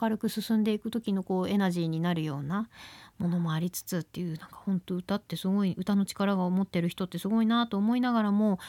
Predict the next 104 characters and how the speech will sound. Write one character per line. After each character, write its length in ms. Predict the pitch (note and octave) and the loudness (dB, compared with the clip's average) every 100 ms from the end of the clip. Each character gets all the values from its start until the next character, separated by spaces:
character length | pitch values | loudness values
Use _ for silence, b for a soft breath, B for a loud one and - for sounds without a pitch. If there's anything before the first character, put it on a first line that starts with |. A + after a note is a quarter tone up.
| B | B
こ 120 | - A#3 | 0 2
う 20 | |
ご 120 | A#3 | 4
結 160 | C4 D4 | 4 4
婚 160 | D4 | 4
さ 100 | C#4 | 4
れ 80 | C#4 | 2
た 100 | C4+ | 2
ば 120 | B3+ | 0
か 100 | C4 | 2
り 100 | G#3 | 2
な 120 | F3 D#3 | 4 2
の 120 | D3+ | 2
で、 280 | E3+ D#3 - _ b b b b b | 2 0 -4 _ b b b b b
あ 160 | - G3+ | 0 2
の、 540 | F#3 F3 E3+ E3+ - - A3+ | 4 2 2 -2 -6 -10 -2
旦 180 | A3+ | 0
那 100 | B3 | 2
さ 100 | A#3 | 2
ん 40 | B3 | 0
と 100 | B3+ | 0
カ 120 | A#3+ | 0
ラ 80 | A#3+ | 0
オ 40 | |
ケ 100 | A#3 | -2
行 80 | A#3 | -2
く 120 | B3 | 0
ん 40 | G#3 | 0
で 80 | |
す 100 | D#3 | 0
か 120 | - F3 | -2 -4
っ 40 | |
て 160 | - - | -4 -8
言 80 | E3+ | -2
っ 40 | |
た 60 | F#3+ | 2
ら、 60 | |
旦 80 | A#3+ | 2
那 120 | C4 | 2
と 120 | B3 B3 | 0 2
だ 100 | F#3 | 2
け 100 | E3+ | 0
行 80 | |
っ 40 | - | 0
て 120 | F3+ | 2
な 100 | F3+ | 4
い 60 | E3 | 4
ん 20 | |
で 80 | E3+ | 0
す、 100 | D#3 | -8
ま 100 | D3 | -10
だ 100 | - | -12
っ 40 | |
て。 180 | _ - - b b b b b _ | _ -20 -20 b b b b b _
こ 120 | - | -10
う 100 | - | 0
親 200 | G#3 A3+ | 4 4
と 140 | A3+ F#3 | 4 -2
か 240 | - - _ _ _ _ _ | -6 -18 _ _ _ _ _
友 220 | - F#3 G3 | 0 4 6
達 220 | F#3+ - | 4 2
と 80 | F#3+ | 2
は 60 | |
よ 120 | E3+ | 2
く 100 | F3 | 2
行 80 | D3+ | -4
く 140 | - F#3 | -2 -2
ん 60 | |
で 80 | D3+ | -2
す 120 | - | -10
け 80 | - | -14
ど、 80 | - _ _ _ _ - | -20 _ _ _ _ -2
旦 140 | F#3 | 2
那 60 | F#3 | 2
さ 180 | F#3 F#3+ | 2 2
ん 60 | |
が 120 | F3+ F3+ | 4 2
歌 380 | F3+ G3 F#3+ G3+ - - | 4 4 4 2 -4 -2
苦 240 | F3+ F#3 | 0 2
手 120 | F#3 | 2
ら 120 | F#3 | 2
し 80 | F3 | 0
く 100 | - | -6
て、 120 | - - b b b | -18 -20 b b b
恥 140 | F#3+ | -4
ず 60 | F#3 | 0
か 120 | G#3+ | -2
し 80 | - | -2
く 120 | E3 | -8
て 100 | - | -12
一 100 | - | -10
緒 140 | - | -4
に 120 | F3 E3+ | -2 -2
行 20 | |
っ 20 | |
て 80 | F#3 | -2
く 100 | G3 | 0
れ 100 | F#3 | 2
な 80 | F3 | 2
い 40 | |
ん 60 | D3+ | 0
で 80 | D#3+ | -6
す 160 | - | -10
と。 80 | - | -14